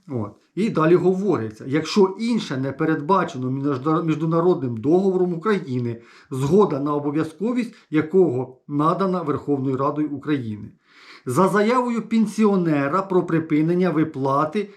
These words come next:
пенсій у зв'язку з тимчасовим проживанням за кордоном. От.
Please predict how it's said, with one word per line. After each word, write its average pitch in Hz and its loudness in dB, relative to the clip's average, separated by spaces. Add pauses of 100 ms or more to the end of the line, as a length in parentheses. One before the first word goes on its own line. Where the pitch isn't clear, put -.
(120)
пенсій 180 2
у 147 -2
зв'язку 147 0
з 175 0
тимчасовим 156 0
проживанням 139 0 (280)
за 123 0
кордоном. 135 2 (1300)
От. 135 -2